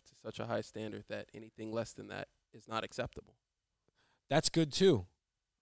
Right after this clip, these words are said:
Speaker 2: But it could also be like, could it be underestimating your opponent or underestimating your challenge?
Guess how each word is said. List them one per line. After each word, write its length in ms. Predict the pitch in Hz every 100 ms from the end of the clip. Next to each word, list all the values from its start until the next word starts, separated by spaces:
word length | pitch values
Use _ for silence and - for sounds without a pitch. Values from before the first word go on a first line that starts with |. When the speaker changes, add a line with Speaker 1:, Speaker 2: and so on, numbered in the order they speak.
| _
Speaker 2:
But 300 | 143 143 123 _ _ -
it 140 | 135
could 140 | - 147
also 420 | 139 151 143 143
be 200 | 127 127
like, 380 | 120 110 104 - _ _ _ _ _ -
could 180 | 131 113
it 120 | 107
be 140 | 117
underestimating 720 | 101 110 110 110 123 113 110 110
your 120 | 110
opponent 400 | - 123 135 143
or 140 | 104
underestimating 720 | 104 107 104 - 110 107 107 107
your 500 | 104 104 98 98 98 _
challenge? 640 | - 110 110 131 160 -